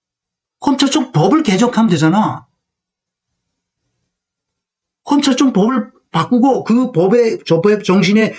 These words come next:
위반된 모든 사안에 대해서는 철저하게 처벌 조항을 넣어두면 돼.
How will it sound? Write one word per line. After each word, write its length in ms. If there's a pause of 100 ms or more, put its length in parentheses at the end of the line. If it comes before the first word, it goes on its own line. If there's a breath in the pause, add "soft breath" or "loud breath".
위반된 560
모든 480
사안에 380
대해서는 500 (300)
철저하게 1000 (720)
처벌 460
조항을 400
넣어두면 380
돼. 440